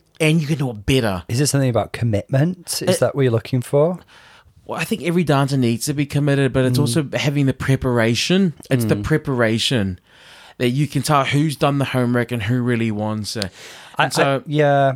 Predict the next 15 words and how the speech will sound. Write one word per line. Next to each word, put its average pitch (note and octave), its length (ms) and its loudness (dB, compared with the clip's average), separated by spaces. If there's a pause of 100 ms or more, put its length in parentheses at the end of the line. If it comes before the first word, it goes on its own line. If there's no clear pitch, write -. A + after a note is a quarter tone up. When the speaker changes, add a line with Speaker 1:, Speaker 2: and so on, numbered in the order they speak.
(120)
Speaker 1:
and D3+ 80 0
Speaker 2:
I, D3 40 4
Speaker 1:
so, E3+ 140 2
Speaker 2:
I - 40 4
get D#3 80 0
where - 80 4
Speaker 1:
like, D#3 60 2
Speaker 2:
you're D3 80 2
coming B2+ 280 0
from. G#2+ 420 -2
Speaker 1:
RuPaul's F#3+ 300 0
Drag C#3+ 220 2
Race C3 300 0
and B2+ 160 -4
improvs C#3 600 -2